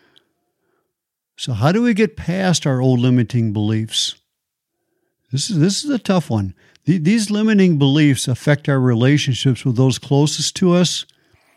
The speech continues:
and how we perceive, perceive our, our world around us today. You know, basically, in every human being, there, there are two people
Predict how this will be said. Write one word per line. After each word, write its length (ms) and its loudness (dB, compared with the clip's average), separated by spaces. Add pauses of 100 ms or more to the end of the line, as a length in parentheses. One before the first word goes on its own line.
(420)
and 120 -4
how 260 2
we 220 2
perceive, 680 0
perceive 440 0
our, 320 -4
our 200 0
world 400 0
around 400 2
us 140 0
today. 380 2
You 140 -2 (1500)
know, 120 6
basically, 960 2 (320)
in 140 2
every 280 2
human 380 4
being, 540 4 (1400)
there, 260 2
there 180 4
are 80 2
two 300 -2
people 640 -2